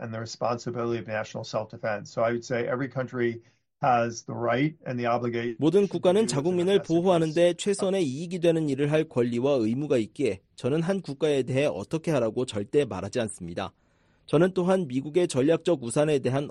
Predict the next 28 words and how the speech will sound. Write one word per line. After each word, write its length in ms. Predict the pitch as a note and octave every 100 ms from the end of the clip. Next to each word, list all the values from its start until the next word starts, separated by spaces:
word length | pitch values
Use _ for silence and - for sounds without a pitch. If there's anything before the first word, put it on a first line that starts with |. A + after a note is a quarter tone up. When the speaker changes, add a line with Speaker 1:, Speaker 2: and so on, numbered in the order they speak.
| -
Speaker 2:
엄청난 500 | G2+ C3 E3 D#3+ E3+
신뢰를 420 | - G#3 G#3 D#3+
가지고 260 | B2 G2+ G2
있습니다. 480 | - F2 E2+ E2 _ _ _ _ _
미국에서는 640 | C#3 D#3 F#3 F3+ E3 G3+
핵 140 | G3+ G3+
현대화와 760 | G3+ G3+ F#3 F3+ E3 D3 D#3+ E3
미사일 380 | A#2 A2+ C3+ E3
방어에 440 | - A2 C3+ D3
대한 280 | A#2 A#2 D3
투자에 360 | D3+ F3+ F#3+ F3
대한 240 | B2+ C3+
약속이 480 | A2+ G2+ - B2 F2+ - _ -
초당적으로 680 | - G3+ F#3 C#3 A#2 C3+ C#3
강화됐습니다. 840 | - B2 A#2 G#2+ - E2+ F2 D#2 _ _ _ _
미국은 380 | - C#3+ D#3+ G3
대대적인 640 | B2 B2 F3 E3+ D#3 F3+ F3+
핵 180 | F#3+ F#3+
현대화에 600 | F#3+ F#3 F3+ D#3 D3 C#3+
나설 280 | A#2 B2 A#2
것이며 400 | A2 C3 C3 D#2+ _ _ _
매우 240 | A#2 D#3+ E3+
강력한 600 | C3 D3+ F3 E3+ F3+ F3
전략적 640 | B2 A#2 A#2+ - D3+ D#3
억지력을 540 | G2+ - - D3 A#2+ D3
갖게 260 | A#2+ C3
될 120 | B2+ B2
것입니다. 500 | G#2 F#2 F2+ F2+